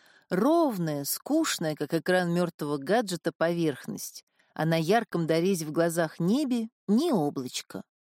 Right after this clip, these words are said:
Куда смотреть? Влада смотрела ввысь. Невольно искала сияющий силуэт человека-птицы.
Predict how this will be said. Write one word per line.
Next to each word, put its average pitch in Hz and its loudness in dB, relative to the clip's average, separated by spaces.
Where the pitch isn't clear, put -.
Куда 175 2
смотреть? 220 -2
Влада 226 2
смотрела 170 -2
ввысь. 143 -8
Невольно 254 4
искала 262 2
сияющий 214 0
силуэт 185 2
человека-птицы. - -2